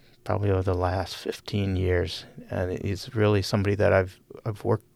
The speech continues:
with. He works at a company in Lowell. And his name is Craig. And, uh, Craig's had a tough go. Um,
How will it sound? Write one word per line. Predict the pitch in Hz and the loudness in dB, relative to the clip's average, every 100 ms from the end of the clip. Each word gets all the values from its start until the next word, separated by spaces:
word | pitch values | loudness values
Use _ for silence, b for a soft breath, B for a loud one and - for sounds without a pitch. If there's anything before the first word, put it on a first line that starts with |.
| _ - - | _ -20 -16
with. | - 110 107 110 110 | -10 0 8 8 8
He | 104 104 | 4 6
works | 104 98 | 6 6
at | 104 98 | 6 4
a | |
company | - 104 - 104 101 | 4 2 4 2 4
in | 98 92 | 4 2
Lowell. | 92 92 95 123 _ B B B B B B B B B B B B B _ _ - | 2 4 6 2 _ B B B B B B B B B B B B B _ _ 2
And | 127 | 6
his | 131 107 | 8 10
name | 127 123 | 12 12
is | - | 8
Craig. | - 123 104 - - B B - | 10 12 12 8 -8 B B 2
And, | 107 104 98 98 | 4 6 4 2
uh, | 113 104 101 - B B - | 2 2 2 -2 B B 6
Craig's | 131 139 147 | 8 10 8
had | 120 | 8
a | 87 - _ - | 6 -2 _ -2
tough | 131 - - | 0 0 -2
go. | 104 95 98 b b b b - | 0 0 -4 b b b b -6
Um, | 101 98 98 95 95 | 0 2 4 2 -2